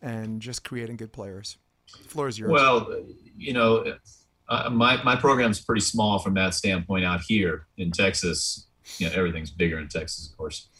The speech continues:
Speaker 1: Yep.
Speaker 2: And, um, you know, when, when, when tryouts come,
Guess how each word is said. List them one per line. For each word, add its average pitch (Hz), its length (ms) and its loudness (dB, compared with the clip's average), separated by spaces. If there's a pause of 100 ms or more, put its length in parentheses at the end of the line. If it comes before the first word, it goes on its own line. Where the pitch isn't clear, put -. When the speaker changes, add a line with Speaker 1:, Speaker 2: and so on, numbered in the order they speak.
(140)
Speaker 1:
Yep. 113 180 -8 (180)
Speaker 2:
And, 90 460 4
um, 85 580 2 (320)
you 95 120 0
know, 87 340 2 (220)
when, 95 260 0
when, 98 140 2
when 98 200 0
tryouts 104 540 4
come, 90 480 2